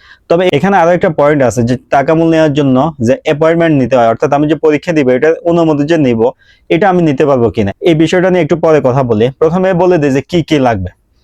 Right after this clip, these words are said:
কাগজপত্র লাগার মধ্যে আপনার প্রথমে অরিজিনাল পাসপোর্ট লাগবে, ফটোকপি হবে না, অবশ্যই অরিজিনাল পাসপোর্ট, সাথে আপনার মোফার কপি,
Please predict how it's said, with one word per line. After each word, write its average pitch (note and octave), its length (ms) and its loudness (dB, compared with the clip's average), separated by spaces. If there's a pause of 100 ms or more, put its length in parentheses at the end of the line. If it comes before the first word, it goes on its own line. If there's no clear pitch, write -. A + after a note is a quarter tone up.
(880)
কাগজপত্র E3 540 0
লাগার F3 280 2
মধ্যে F3+ 180 0
আপনার F#3+ 240 0 (120)
প্রথমে F3 300 0 (120)
অরিজিনাল D#3 420 0
পাসপোর্ট B2+ 400 -2
লাগবে, F#2+ 220 -4 (140)
ফটোকপি C#3 520 0
হবে G#2 160 -2
না, G2 80 -4 (120)
অবশ্যই C#3+ 420 -2
অরিজিনাল D#3 360 0
পাসপোর্ট, D#3+ 400 -2 (340)
সাথে C#3 340 0 (500)
আপনার C#3+ 260 0
মোফার C3+ 280 0
কপি, G#2+ 280 -4